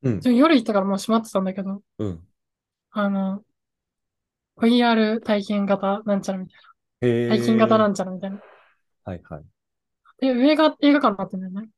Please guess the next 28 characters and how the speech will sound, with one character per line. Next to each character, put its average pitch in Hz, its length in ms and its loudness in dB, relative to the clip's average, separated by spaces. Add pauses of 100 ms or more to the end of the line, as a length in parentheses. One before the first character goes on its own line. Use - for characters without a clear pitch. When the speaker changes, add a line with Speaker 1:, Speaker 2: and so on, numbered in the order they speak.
(180)
Speaker 1:
う 123 80 -4
ー - 20 2
ん。 135 840 -8 (280)
Speaker 2:
そ - 160 -2
の 285 60 6
上 311 120 2
が 269 60 -2
ホ 254 140 -2
テ 214 100 -2
ル 196 80 -4
み 190 100 -6
た 190 100 -12
い 190 60 -14
な。 196 60 -20 (360)
Speaker 1:
な 95 120 -4
る 98 100 -6
ほ 104 120 -10
ど 101 120 -6
ね。 101 220 -8 (600)
映 175 160 -2
画 220 120 -4
館 123 160 -2
も 95 80 -6
つ - 140 -6
い 90 80 -4
て 80 100 -8
ん 78 80 -14
だ。 - 180 -20